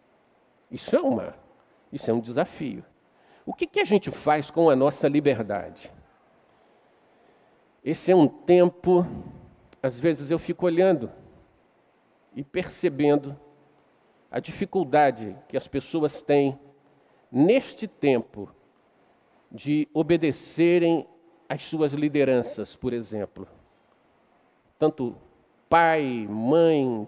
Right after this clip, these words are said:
pastor, diácono, seja lá quem for, as pessoas têm uma dificuldade enorme. As pessoas não conhecem os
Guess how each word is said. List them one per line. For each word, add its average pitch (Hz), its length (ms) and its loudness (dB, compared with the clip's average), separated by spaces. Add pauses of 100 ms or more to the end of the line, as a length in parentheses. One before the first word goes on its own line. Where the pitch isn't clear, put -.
(120)
pastor, 131 840 -2
diácono, 123 1000 -2
seja 131 320 -8
lá 135 160 0
quem 131 280 -6
for, 160 500 -4 (580)
as - 160 -10
pessoas 139 520 -4
têm 143 200 -4
uma 131 160 0
dificuldade 117 840 -8
enorme. 107 760 -4 (1700)
As - 100 -12
pessoas 170 400 0
não 190 140 6
conhecem 165 540 4
os - 280 -4